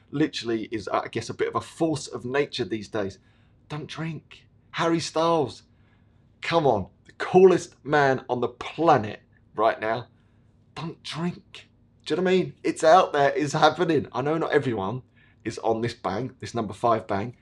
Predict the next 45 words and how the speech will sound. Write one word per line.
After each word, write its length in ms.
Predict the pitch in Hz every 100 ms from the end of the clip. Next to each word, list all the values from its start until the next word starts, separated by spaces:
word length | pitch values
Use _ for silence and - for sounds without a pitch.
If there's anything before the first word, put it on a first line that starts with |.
| _
but 140 | - -
they 140 | 147
are, 260 | 98 135 -
and 100 | 120
they 100 | 123
will 260 | 117 143 147
be 140 | 117
soon. 380 | - 123 98 95 _ _ _ -
More 220 | 113 151
and 80 | 151
more, 160 | 147 143
and 100 | 135
peop-, 240 | 143 - _
more 180 | 127 147
and 100 | 156
more 140 | 151 135
people 280 | 143 95
are 40 | 104
coming 260 | 127 123
to 80 | 117
the, 160 | 123 120 _ _
to 120 | -
the 100 | 123
realization 720 | 113 135 123 117 165 160 123 - - -
that 120 | -
actually, 320 | 165 - 117
if 80 | 117
they 100 | 147
wanna 180 | 165 147
be 240 | 143 127
elite 680 | 131 131 131 160 - - - 117
in 140 | 117
whatever 320 | 113 135 110
it 80 | -
is 120 | 117
they 140 | 120 104
do, 300 | - 151 147
whether 160 | 110
that's 140 | 104 101
an 80 | -
athlete, 480 | 147 143 127 143 135 _ _ _ -
an 80 | -
entrepreneur, 720 | 131 127 - - 131 135 131 - _ _ -
an 80 | -
author, 380 | 131 139 135 135